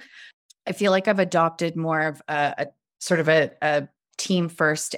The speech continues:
attitude where I, I do wanna uplift others. And I know that as a senior member of the team, people look to me sometimes for answers. And, um, it's a constant reminder that what I'm doing and how I'm, you know,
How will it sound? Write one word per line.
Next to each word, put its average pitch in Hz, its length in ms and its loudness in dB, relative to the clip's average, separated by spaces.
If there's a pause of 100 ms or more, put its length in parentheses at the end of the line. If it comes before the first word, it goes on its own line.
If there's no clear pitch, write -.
attitude 165 580 0
where 160 360 0 (280)
I, 165 340 2
I 165 80 -4
do 180 220 -6
wanna 175 240 -2
uplift 165 520 -6
others. 196 640 0
And 165 460 -4 (440)
I 190 140 2
know 190 200 4
that 185 160 2
as 170 120 -2
a 165 60 -2
senior 170 320 -2
member 160 240 0
of 160 100 -4
the 156 100 -4
team, 226 540 0 (120)
people 165 760 -4
look 180 460 -2
to 196 120 -4
me 190 200 0
sometimes 175 600 -4
for - 200 -10
answers. 214 640 -2
And, 156 420 -4 (440)
um, 151 440 -2 (500)
it's 180 160 0
a 180 60 -4
constant 165 540 -2
reminder 147 720 -2
that 147 420 0 (100)
what 196 220 2
I'm 208 160 2
doing 185 380 -2
and 151 80 -6
how 165 240 -2
I'm, 165 380 -2
you 175 100 -6
know, 143 320 -2